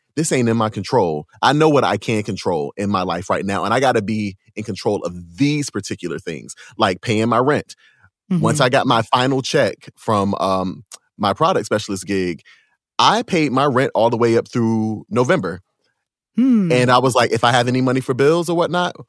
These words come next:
Speaker 1: whatever. But I know that I'ma have a place to live," because my mama, my mama, my grandmother with her hood logic was, "Look, you better always have money, um,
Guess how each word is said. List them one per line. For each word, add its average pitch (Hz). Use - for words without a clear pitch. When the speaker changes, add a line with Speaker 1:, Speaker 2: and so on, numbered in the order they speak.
Speaker 1:
whatever. 120
But 113
I 123
know 156
that 147
I'ma 135
have 127
a 104
place 113
to 107
live," 107
because 101
my 123
mama, 139
my 123
mama, 104
my 117
grandmother 135
with 117
her 110
hood 147
logic 107
was, 95
"Look, 120
you 143
better 151
always 147
have 131
money, 131
um, 104